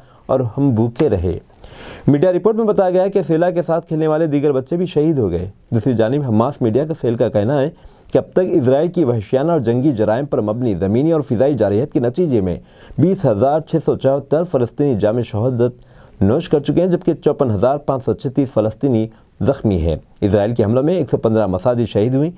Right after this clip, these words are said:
पैंसठ हज़ार घर मुकम्मल तबाह और तीन लाख घरों को जुज़वी नुकसान पहुँचा। इसराइली फ़ौज के हमलों में तीन चर्च, तेईस अस्पताल, दो सौ हेल्थ केयर सेंटर और क्लिनिक तबाह हुए। इसराइली हमलों में तिबी अमले के तीन सौ ग्यारह अफराद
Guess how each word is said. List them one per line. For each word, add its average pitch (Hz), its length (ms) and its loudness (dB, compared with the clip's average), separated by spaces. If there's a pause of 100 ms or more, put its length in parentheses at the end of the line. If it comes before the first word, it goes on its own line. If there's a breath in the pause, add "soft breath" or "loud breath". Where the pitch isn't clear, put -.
(380 loud breath)
पैंसठ 165 400 0
हज़ार 123 280 2
घर 117 160 0
मुकम्मल 123 340 0
तबाह 147 280 0 (160)
और 147 60 -4
तीन 160 260 0
लाख 117 220 0
घरों 151 240 -4
को 180 160 0
जुज़वी 135 300 0
नुकसान 107 380 -2
पहुँचा। 131 380 -2 (360 soft breath)
इसराइली 147 380 2
फ़ौज 202 280 0
के 185 140 0
हमलों 180 260 0
में 95 160 -2
तीन 139 260 -2
चर्च, 175 320 -2 (140)
तेईस 135 260 0
अस्पताल, 127 460 0
दो 135 180 0
सौ 117 160 0
हेल्थ 107 200 -2
केयर 110 160 0
सेंटर 135 340 -2 (460 loud breath)
और 190 200 2 (160)
क्लिनिक 170 340 0
तबाह 123 220 2
हुए। 82 280 -2 (220)
इसराइली 107 360 2
हमलों 127 220 0
में 202 160 -2
तिबी 151 180 2
अमले 127 220 0
के 151 160 -2
तीन 143 280 -2
सौ 131 100 0
ग्यारह 113 320 2
अफराद 127 420 -2